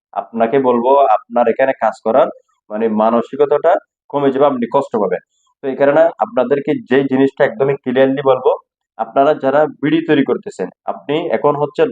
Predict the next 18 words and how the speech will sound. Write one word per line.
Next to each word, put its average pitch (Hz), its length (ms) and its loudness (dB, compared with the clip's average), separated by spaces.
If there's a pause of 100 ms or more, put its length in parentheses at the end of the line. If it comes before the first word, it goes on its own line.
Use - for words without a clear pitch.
লং 123 160 2 (160)
ভিডিও 139 280 0 (460)
একটু, 110 280 -6 (200)
আহ, 101 280 4 (220)
দেওয়ার 113 300 2
চেষ্টা 113 280 -6
করুন, 123 300 0
লং 113 180 2
ভিডিওতে 123 260 -2
হয়তো 131 200 -2 (100)
ইনকাম - 340 -6 (400)
বাড়তে 113 280 -2
পারে। 87 180 -4 (360)
তো 127 40 -6 (100)
রিলসে 160 400 0
তো 180 80 -2
মোটামুটি 127 460 0
রয়েছে 127 500 0